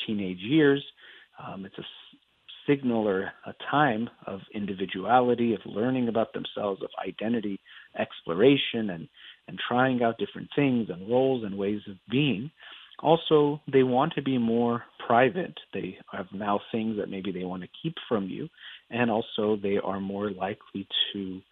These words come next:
look to their peers rather than you. So they're more, uh, keen on sharing with their peers than they are to the parents. But also, as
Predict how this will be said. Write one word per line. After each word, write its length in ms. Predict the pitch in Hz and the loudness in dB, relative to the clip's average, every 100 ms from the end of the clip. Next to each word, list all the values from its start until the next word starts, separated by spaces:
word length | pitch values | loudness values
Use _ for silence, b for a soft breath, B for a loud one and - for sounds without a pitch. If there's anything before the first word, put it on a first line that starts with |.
| B B B 107 | B B B 0
look 160 | 113 - - | 0 0 -2
to 60 | |
their 180 | 107 98 | 2 0
peers 500 | - - 170 131 110 | -2 2 4 4 2
rather 220 | 101 98 98 | 0 0 -2
than 200 | 95 92 | -4 -2
you. 400 | 127 143 117 165 - | 0 0 0 -6 -6
So 80 | - | -6
they're 140 | 92 98 | -4 -6
more, 320 | 98 95 95 _ B B _ | -4 -8 -10 _ B B _
uh, 100 | 101 92 - | -16 -14 -4
keen 260 | 143 135 120 | 2 4 2
on 160 | 101 98 - | 0 -4 -2
sharing 360 | 123 131 139 107 | 0 2 0 0
with 140 | 101 - - - | -4 -6 -18 -6
their 140 | 95 | -6
peers 500 | - - 131 107 107 | -6 -2 2 2 0
than 140 | 113 90 | -6 -6
they 80 | - | -6
are 160 | 95 | -6
to 120 | - | -8
the 100 | - | -10
parents. 440 | - - 139 110 - _ B B B - | -10 -6 -4 -4 -10 _ B B B 2
But 120 | 135 | 6
also, 380 | 165 247 - | 6 2 2
as 80 | 135 | 2